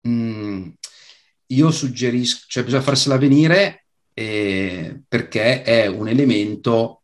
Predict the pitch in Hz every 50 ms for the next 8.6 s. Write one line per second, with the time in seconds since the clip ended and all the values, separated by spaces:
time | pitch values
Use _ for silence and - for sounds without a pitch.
0 | _ _ _ _ _ _ _ _ _ _ _ - - 101 101 98 - - - 101
1 | 104 101 117 120 120 120 - - 123 117 110 107 107 110 113 - 107 104 - 95
2 | 87 85 82 87 - - 90 87 87 82 78 - - 76 - - _ _ _ _
3 | _ _ _ _ _ _ _ - 147 156 170 135 120 120 120 120 135 139 135 139
4 | 120 104 95 - _ _ _ _ _ _ _ _ 127 117 - - 139 135 139 135
5 | 127 107 107 101 101 101 - 101 - - - 110 107 104 110 120 104 95 95 95
6 | 92 - - 101 98 95 95 101 - - 92 87 95 95 110 131 135 135 - -
7 | - - - - - - - _ _ _ _ - 98 92 90 87 85 85 87 85
8 | 82 82 80 78 80 85 85 87 85 - - -